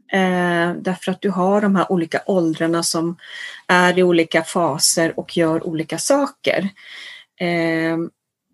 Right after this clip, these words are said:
och, eh, jag tycker att det, man kan tydligt se hur det utvecklar hjälpsamhet mellan barnen. Du kanske har ett äldre barn som hjälper ett yngre barn.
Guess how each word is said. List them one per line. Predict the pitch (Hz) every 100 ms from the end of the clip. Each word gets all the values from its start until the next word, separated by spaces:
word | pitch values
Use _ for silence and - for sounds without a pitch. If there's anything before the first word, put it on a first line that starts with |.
| _
och, | 185 185 - - _ - 196
eh, | 180 185 - - _ _ _ _ _ _ _ _ -
jag | 208 208
tycker | 233 - 202
att | 196 -
det, | 196 190
man | 196
kan | 190 202 196
tydligt | - 202 185 185
se | - 190 190
hur | 202
det | 180 175
utvecklar | 196 160 - 170 - 180
hjälpsamhet | 175 202 180 - - 160 165 147 247 - - -
mellan | - 196 180 170 170
barnen. | 170 151 156 156 180 247 - -
Du | 196
kanske | 190 185 180
har | 175
ett | 175
äldre | 180 165 175 196
barn | 180 180 185
som | 196
hjälper | 180 170 165 -
ett | 175 170
yngre | 170 190
barn. | 196 196 208 226